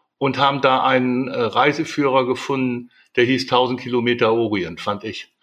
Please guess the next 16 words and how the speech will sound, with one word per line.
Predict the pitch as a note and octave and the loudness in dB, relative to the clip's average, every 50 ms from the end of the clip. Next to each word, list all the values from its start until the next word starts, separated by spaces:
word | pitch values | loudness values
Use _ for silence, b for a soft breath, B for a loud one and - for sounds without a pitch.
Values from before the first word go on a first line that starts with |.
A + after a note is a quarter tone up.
| B B B B B | B B B B B
einfach | B A2 A#2 B2 B2+ | B -2 0 2 2
interessant, | A#2+ A2 A2 - B2 A#2+ - - A2+ B2+ D#3+ D#3 | 2 2 0 -4 -4 -4 -2 -2 -2 -2 -2 0
hab | C3+ B2+ A2+ - | -2 -2 -2 -2
den | A#2+ A#2 A2 | -4 -2 0
da, | A#2 A2+ A2 A2 - - _ _ - A2 | 0 0 0 0 -4 -8 _ _ -10 -6
äh, | A2 G2+ G2 F#2 F#2 F#2 - _ _ _ _ _ _ _ _ | -4 -4 -4 -4 -6 -8 -12 _ _ _ _ _ _ _ _
Secondhand | - - - D3+ D3 D3+ - B2 C3 C3 B2+ | -6 -4 -2 -2 -2 -4 -4 -2 -2 -2 -2
gekauft | - A#2+ - - A2+ G#2 B2 C#3 E3 - - - - _ _ b b b b b b b b b | -2 -4 -4 -4 -2 0 0 0 0 -2 -6 -14 -20 _ _ b b b b b b b b b
und | C#3 B2+ B2 B2 - - - | 2 2 2 0 -6 -14 -16
der | C#3 B2 A2 G#2+ D#3 E3 F#3 G#3 F#3 | -16 -10 -2 2 4 4 4 4 4
war | F#3 F3 D#3+ | 4 4 4
herausgegeben | C#3+ D3 C#3+ B2+ B2+ C3+ D3+ C#3+ - - C#3+ C3 D3 C#3 C#3+ C3+ C3+ B2+ | 4 2 2 2 4 4 2 2 0 -4 -4 -2 -2 -2 -2 -2 -4 -6
von | - - A#2+ B2 A#2 | -4 -4 -4 -2 -2
einer | A2+ A#2+ A#2 A#2 A2+ A2 | -2 -2 0 0 -2 -2
Truppe | - - - D#3+ D#3+ - D#3+ D3 | -2 -2 -2 -2 0 0 -2 -2
von | - - - B2 A#2+ A#2 A2+ A2+ | -2 -2 -2 -2 -2 -2 -6 -8